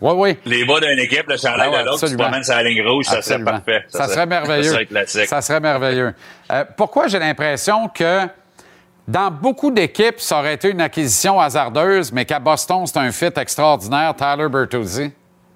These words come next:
Speaker 2: Ben, il y a, il y a le style un peu, puis tu sais, c'est pas, moi je le connais pas, sur la glace, il te dérange, Marchand me dérange, mais c'est un leader, c'est un bon coéquipier, je connais pas Tyler Bertuzzi vraiment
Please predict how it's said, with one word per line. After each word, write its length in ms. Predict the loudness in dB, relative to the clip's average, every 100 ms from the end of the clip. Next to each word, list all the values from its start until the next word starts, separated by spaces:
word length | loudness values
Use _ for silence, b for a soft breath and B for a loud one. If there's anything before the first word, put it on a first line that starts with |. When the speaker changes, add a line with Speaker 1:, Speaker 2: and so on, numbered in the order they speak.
| _ _ _ _ _ _ _ _ _ -4
Speaker 2:
Ben, 240 | 0 2
il 560 | 2 0 -2 -4 -4 0
y 80 | 0
a, 60 |
il 160 | 0 0
y 80 | 0
a 40 |
le 120 | 0
style 520 | -4 -10 -4 0 2 2
un 160 | 0
peu, 260 | 0 0 0
puis 140 | -4
tu 60 | -2
sais, 120 | -2
c'est 220 | 0 0
pas, 240 | 0 0 2
moi 160 | 2
je 60 | 2
le 140 | 0
connais 260 | -2 0 0
pas, 180 | 2 0
sur 180 | 2 0
la 160 | 0
glace, 300 | 0 0 0
il 140 | -4 0
te 0 |
dérange, 420 | 0 2 -2 -2
Marchand 460 | -2 -2 -2 -2
me 360 | -4 -4 -4 -2
dérange, 420 | -2 0 -2 -4
mais 80 | -6
c'est 160 | -4 -2
un 100 | 0
leader, 280 | 0 0 0
c'est 140 | 0
un 100 | -2
bon 220 | 0 0 0
coéquipier, 500 | -2 -2 -4 -4 -2
je 80 |
connais 220 | -2 -2 0
pas 120 | 0
Tyler 300 | 0 0 0
Bertuzzi 500 | 0 -2 -2 -4 -2
vraiment 400 | 0 0 0 0